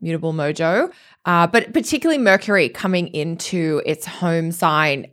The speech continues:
I know there are gonna be some messy moments of that with the retrograde and some of the <laughs> aspects that Mercury is gonna make. But I think the first part of the month, Mercury is just really, uh, you know, getting our thoughts going in a way that can be stimulating.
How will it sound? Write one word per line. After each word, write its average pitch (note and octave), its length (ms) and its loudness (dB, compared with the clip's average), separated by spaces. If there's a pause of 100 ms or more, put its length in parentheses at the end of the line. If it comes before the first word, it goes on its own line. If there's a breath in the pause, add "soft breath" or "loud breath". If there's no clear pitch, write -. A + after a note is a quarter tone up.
(140)
I A3+ 80 0
know A#3+ 160 -2
there A#3 160 -2
are - 20 -6
gonna G#3 140 -6
be G3 80 -6
some G3 200 -10
messy F#3 280 -6
moments F#3 460 -6
of F3+ 180 -8
that E3+ 320 2
with F3 140 -8
the D#3+ 80 -8
retrograde E3+ 500 -4
and D#3+ 80 -12
some E3 100 -10
of D#3 60 -10
the D3+ 100 -6
<laughs> - 20 -8
aspects B3+ 640 -2
that A3 340 0
Mercury F3 560 -8
is E3+ 220 -10
gonna E3 180 -8
make. F3 420 -6 (320 soft breath)
But A3 100 4
I G#3+ 80 2
think G#3+ 220 -8
the G#3 60 -6
first F3 280 -6
part F#3 160 -6
of E3+ 80 -4
the E3 60 -8
month, D3 320 -6
Mercury D3 420 -6
is D3+ 160 -8
just D#3+ 240 -10
really, C#3+ 480 -6 (100)
uh, C#3 460 -6 (880)
you D4 140 -2
know, G3+ 280 2 (360)
getting G#3 260 2
our E3+ 140 2
thoughts - 720 -2 (180)
going D#3 520 0
in E3+ 140 -4
a E3 80 0
way E3 200 2
that - 180 -2
can F3 220 -4
be D3+ 420 -2
stimulating. G3+ 920 0